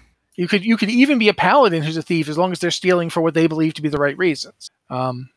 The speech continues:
so yeah, I, I actually like that too. So yeah, I'm looking forward to it. Um, I'm a little sad that I have,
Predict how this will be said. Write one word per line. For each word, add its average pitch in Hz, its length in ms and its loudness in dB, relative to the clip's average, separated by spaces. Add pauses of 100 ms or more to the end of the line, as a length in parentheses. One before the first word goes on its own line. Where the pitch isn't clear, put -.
(200)
so - 140 0
yeah, 208 220 6
I, 156 120 4
I 165 160 2
actually 156 360 -2
like 143 220 -8
that 135 220 -12
too. 143 160 -16 (200)
So - 140 2
yeah, 220 160 6
I'm 320 100 2
looking 339 220 -4
forward 165 280 -4
to 226 120 -4
it. 247 200 -6
Um, 180 460 0 (300)
I'm 214 140 4
a 220 40 4
little 285 320 0
sad 226 760 0 (340)
that 175 400 2 (200)
I 180 140 2
have, 175 480 0